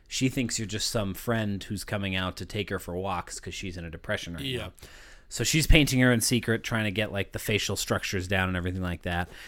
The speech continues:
Speaker 1: And then the two of them end up falling in love.
Speaker 2: Yes.
Speaker 1: That's the story. Um, there are two scenes where the painter, the, the, the artist, um, is, like, walking downstairs at night, and then she turns around and she sees a ghost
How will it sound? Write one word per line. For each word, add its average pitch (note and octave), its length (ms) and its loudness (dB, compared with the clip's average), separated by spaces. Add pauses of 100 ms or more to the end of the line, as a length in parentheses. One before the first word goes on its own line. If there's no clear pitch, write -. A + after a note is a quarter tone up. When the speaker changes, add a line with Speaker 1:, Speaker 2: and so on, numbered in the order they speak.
Speaker 1:
And A#2 80 0
then B2+ 100 4
the A#2+ 60 2
two C3+ 180 6
of B2 60 10
them A2 140 4
end G2 100 0
up F#2+ 120 -2
falling F2+ 260 -2
in F2 80 -6
love. G#2 560 -2
Speaker 2:
Yes. - 480 -6
Speaker 1:
That's F#2+ 160 -2
the F#2+ 60 -4
story. - 360 -4 (380)
Um, F2 560 0 (1000)
there C3+ 120 10
are B2+ 60 8
two F3 320 4
scenes B2+ 540 4
where A2+ 120 4
the G#2+ 120 2
painter, F#2+ 840 0 (300)
the, F#2+ 240 -2
the, F#2+ 380 -2
the F2 360 -6
artist, F#2 520 -4 (360)
um, E2+ 600 -2 (160)
is, F#2+ 200 -2
like, F#2 200 -4
walking G2+ 360 0
downstairs F#2 920 -4 (160)
at - 220 -10
night, F#2 400 -4 (560)
and F#2 120 -4
then F2+ 120 -4
she G2+ 160 -4
turns G2+ 360 -2
around F#2+ 380 2
and F2 140 -4
she F#2+ 120 -8
sees F2+ 520 -4
a F#2 100 -10
ghost F2+ 640 -4